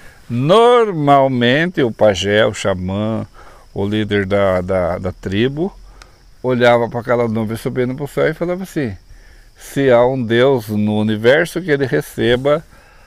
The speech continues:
a fumaça do esforço do nosso trabalho." E daí essa fumaça chegava nos mais altos do céu e Deus compensava a gratidão nossa enviando a chuva pra germinar a semente.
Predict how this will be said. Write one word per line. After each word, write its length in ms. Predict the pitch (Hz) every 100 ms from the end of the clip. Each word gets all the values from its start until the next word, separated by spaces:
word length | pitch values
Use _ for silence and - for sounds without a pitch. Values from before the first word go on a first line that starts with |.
| _ -
a 380 | - 120 123 139 - -
fumaça 680 | - 135 120 120 127 127
do 140 | 123 127
esforço 480 | - - 113 - 120
do 120 | 110
nosso 320 | 113 107 -
trabalho." 500 | - 120 104 80 - _ _ _ _ _ - - _ -
E 80 |
daí 180 | 101 110
essa 200 | 107 -
fumaça 460 | - 123 110 104 -
chegava 520 | - 127 104 95 98
nos 220 | 107 110
mais 300 | 107 107 95
altos 360 | 92 87 - 113
do 120 | 160
céu 380 | - 147 180 254 - - - - - -
e 120 | 139
Deus 420 | 147 139 170 175 -
compensava 1160 | - 202 254 247 - 214 202 - 151 139 147 165
a 20 |
gratidão 720 | 147 131 120 135 120 117 120 160
nossa 680 | 120 113 120 127 - 202 240 _ - - - -
enviando 480 | 120 127 127 131 139
a 60 |
chuva 380 | 135 - 131 143
pra 200 | 139 139
germinar 420 | 131 139 139 135
a 40 | 135
semente. 540 | - 147 98 - -